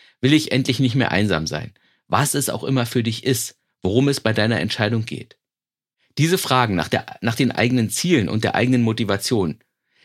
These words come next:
die sind in Entscheidungssituationen tatsächlich zentral. Denn hier, da wird einem oft erst bewusst, wie wirr und wie durcheinander wir selbst im Kopf und auch im Herzen sind.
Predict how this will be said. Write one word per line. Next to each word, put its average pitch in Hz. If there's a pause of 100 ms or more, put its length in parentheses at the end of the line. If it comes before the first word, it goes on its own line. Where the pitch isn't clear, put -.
(120)
die 139
sind 190
in 139
Entscheidungssituationen 127
tatsächlich 117
zentral. 85 (560)
Denn 110
hier, 185 (240)
da 113
wird -
einem 120
oft 151
erst 117
bewusst, 110
wie 110
wirr 147
und 110
wie 123
durcheinander 120 (220)
wir 98
selbst 117
im 98
Kopf -
und -
auch 107
im 87
Herzen -
sind. 78